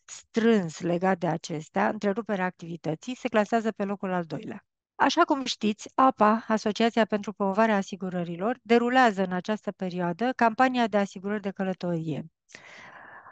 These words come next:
Partenerii campaniei vorbesc despre importanța asigurărilor de călătorie și schimbările petrecute în obiceiurile consumatorilor în ultimii ani. Călătoriile și odată cu ele și asigurările de călătorie se vor afla pe un trend ascendent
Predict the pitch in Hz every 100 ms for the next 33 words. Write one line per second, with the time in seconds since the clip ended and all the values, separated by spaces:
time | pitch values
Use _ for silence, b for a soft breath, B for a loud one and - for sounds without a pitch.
0 | - 247 226 233 277 269 233 220 202 202
1 | 190 202 254 220 208 190 220 - - 214
2 | - - 202 185 196 - 240 214 185 -
3 | 180 185 185 180 180 190 175 170 170 185
4 | 226 226 226 - - 196 233 233 202 196
5 | - 185 202 196 196 190 170 - 196 190
6 | 185 185 185 - 175 175 185 185 196 208
7 | 190 180 180 - 170 156 - 180 - _
8 | _ B B B B B 233 226 226 233
9 | 247 262 214 - 180 208 214 208 196 202
10 | 196 - 233 208 190 190 220 190 170 175
11 | 165 160 165 170 196 247 254 220 220 -
12 | 214 - 262 247 208 196 196 226 220 196
13 | 190 - 190 175 165 170 208